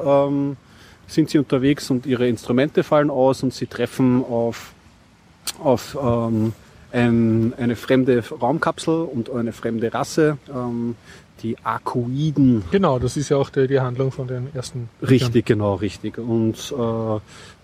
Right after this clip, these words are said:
Speaker 1: die bestehen im Grunde aus einem Haufen Roboter im Film und eben einen alten Akuiden, den Crest, der sehr krank ist,
Speaker 2: Mhm.
Speaker 1: und einer jungen Akuidin.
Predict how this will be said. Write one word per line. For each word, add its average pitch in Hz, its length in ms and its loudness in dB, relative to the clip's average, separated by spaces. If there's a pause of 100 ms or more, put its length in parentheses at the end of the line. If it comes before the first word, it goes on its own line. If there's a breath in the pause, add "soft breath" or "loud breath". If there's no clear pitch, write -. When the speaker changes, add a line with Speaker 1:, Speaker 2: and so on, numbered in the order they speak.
(120)
Speaker 1:
die 123 80 -4
bestehen 131 480 2
im 135 160 4
Grunde 160 380 4
aus 135 180 4
einem 131 260 4
Haufen 117 300 0
Roboter 151 460 2
im 147 140 0
Film 147 420 2
und 123 480 2
eben 117 260 0
einen 110 240 -2
alten 131 560 -2
Akuiden, 127 640 0
den 110 200 -6
Crest, 131 460 0 (120)
der 113 220 -4
sehr - 180 -4
krank 127 440 -2
ist, - 420 0
Speaker 2:
Mhm. 156 440 0
Speaker 1:
und 123 460 2
einer 117 220 -2
jungen 135 440 0
Akuidin. 175 840 2